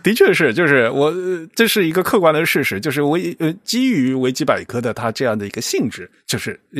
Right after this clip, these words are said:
大家都可以编辑，<laughs> 所以呢，说实话，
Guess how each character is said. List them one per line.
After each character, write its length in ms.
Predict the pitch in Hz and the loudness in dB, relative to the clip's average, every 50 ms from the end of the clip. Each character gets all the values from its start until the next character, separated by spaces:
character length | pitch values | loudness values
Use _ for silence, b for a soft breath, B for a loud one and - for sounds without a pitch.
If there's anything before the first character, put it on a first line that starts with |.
| 131 120 | -2 0
大 140 | - 139 117 | 0 0 2
家 120 | - 104 | 0 -2
都 120 | 104 - | -4 -4
可 120 | 104 - - | -6 -8 -10
以 60 | - | -12
编 240 | - - 127 147 160 | -10 -8 -8 -6 -6
辑， 100 | - - - - - | -8 -10 -12 -16 -20
<laughs> 200 | _ - 180 170 | _ -16 -12 -8
所 180 | - - - 151 | -8 -4 -4 -2
以 120 | 131 185 147 | 0 0 2
呢， 140 | 123 127 117 B B 226 B | 2 0 0 B B -8 B
说 280 | - - 220 240 240 | 0 2 4 4 4
实 200 | 220 - - 110 | 4 2 0 -2
话， 280 | 107 104 135 113 101 | 0 0 0 0 0